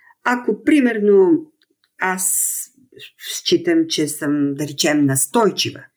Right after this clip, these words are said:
това има много плюсове. Това ще ми помогне да постигна,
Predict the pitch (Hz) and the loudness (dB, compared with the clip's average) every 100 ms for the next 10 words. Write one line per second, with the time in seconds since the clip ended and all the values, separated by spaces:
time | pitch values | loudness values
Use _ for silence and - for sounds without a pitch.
0 | _ _ - 302 330 302 294 269 254 233 | _ _ -2 2 4 6 4 2 -2 -4
1 | 208 127 - _ _ _ _ - 190 196 | -4 -6 -8 _ _ _ _ -2 -2 -2
2 | - 175 - 170 190 175 165 165 - - | -2 -2 -2 0 2 2 0 -2 -8 -4
3 | 185 165 160 156 151 | 0 2 2 0 -8